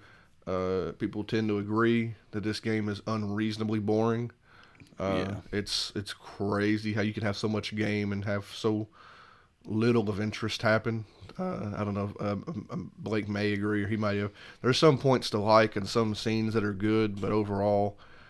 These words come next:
Speaker 1: uh, I wanted this game to be over, like, two episodes in, and I had to do three more episodes afterwards. Um,
Speaker 2: And it didn't really get any
Speaker 1: it
Speaker 2: better.
Speaker 1: doesn't really get any better. Um, th-, they make some real questionable,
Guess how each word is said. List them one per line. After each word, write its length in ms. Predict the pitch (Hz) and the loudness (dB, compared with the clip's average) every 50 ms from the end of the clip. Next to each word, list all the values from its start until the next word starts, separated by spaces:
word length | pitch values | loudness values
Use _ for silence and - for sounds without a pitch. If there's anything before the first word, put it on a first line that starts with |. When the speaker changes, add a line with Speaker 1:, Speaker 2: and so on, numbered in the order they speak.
| - - - - - - | -20 -20 -20 -20 -8 -4
Speaker 1:
uh, 580 | 101 98 98 95 92 98 98 92 95 101 101 95 104 - _ _ _ _ _ _ _ _ _ _ _ - - 98 | -2 0 0 0 0 0 -2 -2 -2 -2 -4 -6 -8 -14 _ _ _ _ _ _ _ _ _ _ _ -12 -2 0
I 40 | 110 | 2
wanted 200 | 117 113 110 110 107 | 2 2 2 0 0
this 120 | 107 104 | -2 -2
game 200 | 101 113 110 110 | 0 0 0 0
to 40 | 107 | 2
be 140 | 107 107 107 | 2 2 2
over, 280 | - 113 98 107 110 101 - - | 2 0 0 0 -2 -4 -2 0
like, 200 | 110 101 - - | -2 0 0 0
two 160 | - 117 110 | 0 0 0
episodes 460 | 101 - 104 - - 107 107 101 104 | 0 -2 -4 -2 0 0 0 0 0
in, 320 | 104 107 107 107 107 104 - - - | 0 0 0 0 -2 -4 -10 -14 -8
and 120 | - 98 98 | -4 -2 0
I 100 | 101 98 | 0 0
had 80 | 98 101 | 0 -2
to 60 | 98 | -2
do 300 | 98 101 98 98 98 98 - - - - - - - - - - - | 0 0 -2 -2 -4 -6 -10 -18 -20 -20 -20 -20 -20 -20 -20 -20 -20
three 260 | - - 107 107 104 101 | -8 -4 0 0 2 2
more 220 | 104 104 104 101 | 2 2 2 0
episodes 480 | 101 - 101 101 - 113 107 104 98 104 | 0 0 -2 -2 0 2 2 2 2 2
afterwards. 760 | 104 101 101 - 104 101 104 104 104 101 - - - - - _ - - | 2 0 0 0 -2 -2 0 -2 -2 -4 -8 -10 -10 -14 -16 _ -12 -10
Um, 380 | 98 101 104 98 98 101 104 107 - _ _ _ _ _ - - | -8 -8 -6 -8 -8 -8 -10 -12 -16 _ _ _ _ _ -14 -12
Speaker 2:
And 160 | 90 90 87 82 | -10 -8 -8 -8
it 100 | 73 - - _ _ _ - - - - - - | -10 -10 -14 _ _ _ -18 -18 -18 -18 -18 -16
didn't 260 | - - - 78 82 | -16 -14 -12 -10 -8
really 220 | 82 82 82 82 80 | -8 -6 -8 -8 -10
get 260 | 82 87 87 80 - | -8 -8 -8 -6 -6
any 160 | 82 82 82 | -8 -8 -4
Speaker 1:
it 60 | 80 | -2
Speaker 2:
better. 100 | - 117 120 | 2 4 4
Speaker 1:
doesn't 400 | 120 117 117 101 90 95 98 - | 4 4 2 -2 -4 -6 -10 -6
really 260 | - 113 113 110 107 | -4 -2 0 0 0
get 220 | 101 110 113 107 - 104 | 0 2 0 0 0 0
any 220 | 101 104 104 98 | 0 0 0 0
better. 560 | 90 110 110 113 110 113 113 110 113 110 123 - - | 0 2 2 4 4 4 2 2 2 -2 -4 -6 -4
Um, 320 | 190 - 202 - 104 - | -4 -4 -2 -4 -4 -4
th-, 120 | 202 208 185 | -4 -4 -2
they 120 | 175 214 - | -4 -2 0
make 200 | 110 117 - - | 0 0 -2 -2
some 220 | - 107 - 104 | -6 -4 -2 2
real 180 | 117 120 113 110 | 4 4 4 2
questionable, 840 | - - - - 110 113 110 - - 117 104 107 107 107 104 104 107 | 0 -6 -2 0 2 2 2 0 -2 -2 -2 0 0 0 -2 -4 -6